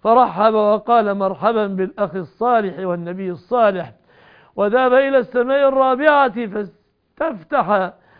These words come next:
فوجد إدريس عليه السلام، قال: "مرحبا بالأخ الصالح والنبي الصالح."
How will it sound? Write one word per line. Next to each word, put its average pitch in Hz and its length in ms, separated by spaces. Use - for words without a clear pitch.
فوجد 240 440
إدريس 247 600
عليه 202 440
السلام، 208 640
قال: 226 280
"مرحبا 220 560
بالأخ 202 640
الصالح 233 720
والنبي 190 480
الصالح." 220 720